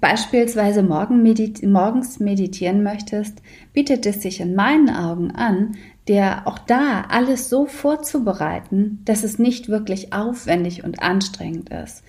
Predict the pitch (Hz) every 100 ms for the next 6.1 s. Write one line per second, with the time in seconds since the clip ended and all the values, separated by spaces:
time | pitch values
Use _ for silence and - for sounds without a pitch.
0 | - _ 185 208 220 196 185 208 214 180
1 | - 180 190 185 175 - 180 196 202 185
2 | 180 180 170 180 180 175 165 - - 185
3 | 185 226 - - - - - 226 233 240
4 | 262 254 - 196 202 208 208 185 175 180
5 | 180 - 175 175 - - - - - -
6 | -